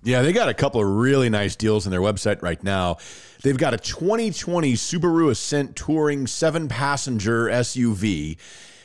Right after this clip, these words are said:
Less than thirty thousand miles on this thing. It's decked out, and it is under forty-one thousand on their website. Also, if you like trucks, this is a fantastic deal on this truck. They've got a twenty sixteen Toyota Tacoma four-wheel drive double cab.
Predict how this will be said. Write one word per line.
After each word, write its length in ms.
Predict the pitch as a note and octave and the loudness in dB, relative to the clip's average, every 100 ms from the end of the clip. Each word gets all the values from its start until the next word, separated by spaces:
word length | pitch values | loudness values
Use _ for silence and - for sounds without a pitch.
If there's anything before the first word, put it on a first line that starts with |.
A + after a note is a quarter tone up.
| _ | _
Less 400 | G#2 C3 G3+ - | -2 0 0 -2
than 240 | G#3+ F3+ | -2 -2
thirty 340 | - F3+ E3+ E3 | 0 0 2 0
thousand 540 | D3 D3+ D3 A#2 B2 | 0 0 2 2 0
miles 440 | A#2+ B2 C3 C3 C3+ | 2 2 2 2 2
on 200 | C3+ C3 | 2 2
this 180 | B2 | 0
thing. 300 | - C3+ B2+ | 0 0 2
It's 160 | G#2 - | 0 -4
decked 400 | D2+ C#3 D3+ C#3 | 0 0 0 0
out, 340 | C3 C3 B2+ | 2 2 0
and 180 | A2+ G#2+ | -2 -2
it 140 | A2+ B2 | 0 2
is 460 | A#2+ A#2 A2+ G2+ - | 4 4 2 -2 -2
under 460 | B2+ C3+ C3+ C3+ A#2+ | 0 2 4 2 0
forty-one 680 | - C3+ C3 C3 A#2+ A2 | -2 0 2 0 0 -2
thousand 420 | F#2+ A2 A2+ G#2+ | 0 0 0 0
on 120 | G#2 F2 | 0 2
their 120 | E2+ | 2
website. 560 | G#2 A#2+ - C3 B2+ - - - - - _ | 2 0 2 2 2 -2 -20 -20 -20 -20 _
Also, 360 | C#3+ F#3+ F#3 F#3 | 0 2 2 0
if 80 | B2 | 2
you 80 | C#3 | 2
like 180 | E3+ | 0
trucks, 400 | - - F3 - | 0 2 2 0
this 180 | C3 D#3+ | -4 -4
is 120 | D#3+ | -2
a 60 | C3 | -2
fantastic 680 | C#3 B2+ G#2 C3 C3 A#2+ E2+ | 0 -2 0 0 -2 -4 -2
deal 220 | A2 G#2 | 0 2
on 100 | G2 | 2
this 160 | A2+ - | -2 -2
truck. 320 | G2 G2 F#2 | -2 0 0
They've 160 | A2+ | -2
got 140 | G#2+ G#2+ | 0 -2
a 40 | |
twenty 400 | - - E3 F#3+ | -4 -4 -4 -2
sixteen 580 | - E3+ - - C#3+ C#3 | -4 -8 -8 -4 -2 -2
Toyota 440 | B2+ A#2+ B2 D3 | 0 2 4 2
Tacoma 440 | - - C3+ C3 G#2+ | -2 -4 -2 0 -2
four-wheel 580 | - D3+ F3 F3+ F3 D3+ | -2 0 2 2 2 2
drive 500 | A#2 C3 C3 A2+ F2 | 2 2 2 -2 0
double 280 | C3+ C#3+ | 0 0
cab. 600 | - - C3 G2 - - | -2 -2 -2 -2 -4 -8